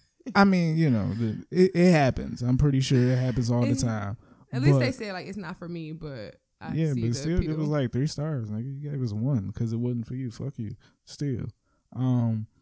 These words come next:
Speaker 2: but yeah, everybody's not gonna like you. Everybody's not gonna enjoy your content. And that's completely fine. Those aren't the people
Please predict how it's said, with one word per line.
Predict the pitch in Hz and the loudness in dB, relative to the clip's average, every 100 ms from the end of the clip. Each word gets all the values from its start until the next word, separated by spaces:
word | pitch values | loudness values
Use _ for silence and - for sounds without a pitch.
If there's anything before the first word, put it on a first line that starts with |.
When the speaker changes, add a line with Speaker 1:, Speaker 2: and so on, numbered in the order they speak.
| _ _ - | _ _ 0
Speaker 2:
but | 165 | 2
yeah, | 214 190 123 | 4 2 4
everybody's | 143 196 185 180 170 | 2 2 4 4 4
not | 160 151 | 4 6
gonna | 151 | 4
like | 143 123 117 | 4 4 4
you. | 127 127 | 4 6
Everybody's | 117 123 127 131 135 | 4 4 4 2 2
not | 127 | 2
gonna | 123 120 | 4 4
enjoy | 123 120 120 | 4 4 2
your | 117 127 | 2 0
content. | - 117 110 104 107 107 127 _ _ _ _ _ _ - | 0 0 0 -2 -2 0 -4 _ _ _ _ _ _ -10
And | 123 123 | -4 0
that's | 135 139 | 2 0
completely | - 131 117 - 170 180 165 | 0 0 0 2 2 4 2
fine. | 156 - 170 165 110 - - - _ _ _ _ | 2 2 0 2 0 -2 -6 -14 _ _ _ _
Those | 131 127 165 202 185 175 185 - | -8 0 2 4 6 4 0 -2
aren't | 139 143 160 | 2 2 2
the | 165 | -2
people | - 220 220 214 123 120 147 | 0 2 2 4 2 2 0